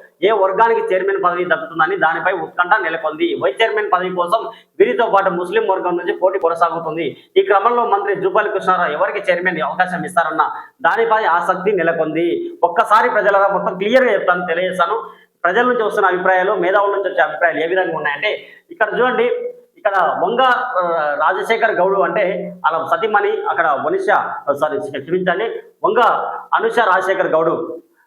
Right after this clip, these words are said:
వాళ్ళు గతంలో పోటీ చేశారు, ఓడిపోయారు. ఇప్పుడు గె-, ఓ-, పోటీ చేశారు, గెలిచారు. అప్పుడు సానుభూతి ఓట్లు, అప్పుడు ఓడిపోయారు అని చెప్పి సానుభూతి ఓట్లు వేశారు. ఇంకోటి, రాజశేఖర్ గౌడ్ మీద మంచి పేరుంది. మొత్తానికి వాళ్ళు భారీ మెజారిటీతో గెలిచారు.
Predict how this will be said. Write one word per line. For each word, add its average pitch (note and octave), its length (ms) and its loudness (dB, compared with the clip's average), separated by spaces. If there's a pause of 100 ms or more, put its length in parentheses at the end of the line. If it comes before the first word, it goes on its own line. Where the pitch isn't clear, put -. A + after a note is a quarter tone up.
(160)
వాళ్ళు G#3 240 4
గతంలో A#3 340 2
పోటీ G#3+ 280 0
చేశారు, G#3 380 2
ఓడిపోయారు. F#3+ 1080 0 (160)
ఇప్పుడు G3 580 0 (160)
గె-, D#3 200 2
ఓ-, C3+ 280 -4
పోటీ G3+ 200 2
చేశారు, G3 360 0
గెలిచారు. F#3 680 0
అప్పుడు - 440 -2
సానుభూతి G3 440 0
ఓట్లు, F3+ 260 0
అప్పుడు D#3+ 180 0
ఓడిపోయారు F#3 600 0 (220)
అని E3+ 200 0
చెప్పి E3+ 520 -2 (120)
సానుభూతి G3+ 340 0
ఓట్లు G3 220 0
వేశారు. G3 260 0
ఇంకోటి, F#3+ 280 0
రాజశేఖర్ F3 360 2
గౌడ్ E3+ 200 0
మీద E3 140 0
మంచి D3+ 260 -2
పేరుంది. F#3 600 -2 (180)
మొత్తానికి A3 600 0 (140)
వాళ్ళు F#3 180 4
భారీ F3 280 4
మెజారిటీతో F3+ 420 0
గెలిచారు. E3 480 -2